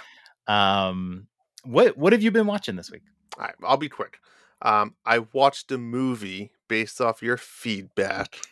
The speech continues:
Speaker 1: <laughs>
Speaker 2: called The Menu. And I'm gonna make this super sweet without spoiling it. Um, it, it's just a movie. Just go watch it. It, you watch it with your wife or whatever. It, it's just, it's, it's just a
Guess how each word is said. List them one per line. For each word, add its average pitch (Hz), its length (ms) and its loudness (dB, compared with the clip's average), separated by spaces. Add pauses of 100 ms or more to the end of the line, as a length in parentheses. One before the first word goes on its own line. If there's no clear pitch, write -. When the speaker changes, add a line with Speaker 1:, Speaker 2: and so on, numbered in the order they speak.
(120)
Speaker 1:
<laughs> 214 240 0
Speaker 2:
called - 600 2 (520)
The 110 320 -4
Menu. 107 760 -6 (360)
And 135 80 2
I'm 123 60 4
gonna 165 80 2
make 190 140 0
this 170 140 -10
super 180 300 -6
sweet 143 300 -8
without 120 280 -4
spoiling 110 420 0
it. - 220 -8
Um, 98 380 4 (420)
it, 113 260 -2
it's 131 160 2
just 151 200 -2
a 123 40 -6
movie. 113 400 -2 (140)
Just 135 200 -6
go 135 100 6
watch 92 280 2
it. 92 100 0
It, 127 340 -6
you 143 100 -4
watch 120 120 4
it - 20 -4
with 117 80 -2
your 113 80 0
wife 107 280 4
or 104 40 -2
whatever. 101 280 0
It, 98 120 -4
it's 101 180 -6
just, - 240 -12 (220)
it's, 107 260 -14
it's 95 180 -18
just - 200 -16
a 104 60 -16